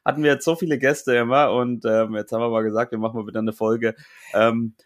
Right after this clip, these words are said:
ohne Gast. Ich hoffe, äh, ihr, ihr findet uns nicht zu langweilig.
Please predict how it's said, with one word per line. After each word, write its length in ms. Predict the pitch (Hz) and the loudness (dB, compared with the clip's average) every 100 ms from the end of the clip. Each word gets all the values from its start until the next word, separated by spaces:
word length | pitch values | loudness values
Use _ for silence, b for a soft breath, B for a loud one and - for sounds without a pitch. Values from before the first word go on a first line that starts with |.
| _ - | _ 2
ohne 240 | 139 160 | 4 4
Gast. 300 | 131 131 - | 6 4 4
Ich 100 | 127 | 2
hoffe, 440 | 139 135 139 135 - | 2 6 6 6 6
äh, 320 | 120 120 - | 2 2 2
ihr, 200 | 110 117 | 0 0
ihr 140 | 90 | -2
findet 260 | 113 117 117 | -4 -4 -4
uns 120 | 110 | -4
nicht 140 | 120 - | -6 -4
zu 80 | |
langweilig. 600 | 107 110 110 110 107 151 | -2 0 0 0 -2 -6